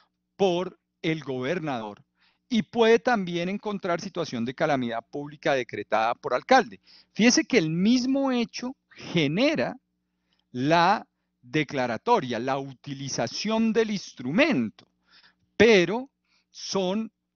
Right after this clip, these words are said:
mecanismos, insisto, y conceptos diferentes que obedecen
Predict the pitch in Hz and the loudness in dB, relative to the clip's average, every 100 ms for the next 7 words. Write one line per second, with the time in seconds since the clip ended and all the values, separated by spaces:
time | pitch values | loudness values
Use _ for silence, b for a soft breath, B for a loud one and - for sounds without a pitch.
0 | _ 117 131 143 127 123 127 143 151 196 | _ -8 -4 -4 -4 -6 -4 -4 -4 -6
1 | 254 - - 131 120 - 143 - - 226 | -6 -8 -10 -8 -6 -6 -8 -8 -8 -8
2 | b b _ - 156 208 226 _ - 151 | b b _ 0 2 4 0 _ -2 0
3 | 131 147 123 - 156 180 - 220 190 170 | 2 2 2 0 -4 0 4 6 6 4
4 | 196 - - 185 147 127 120 135 147 - | 0 0 4 4 6 4 6 6 6 2
5 | 185 | -6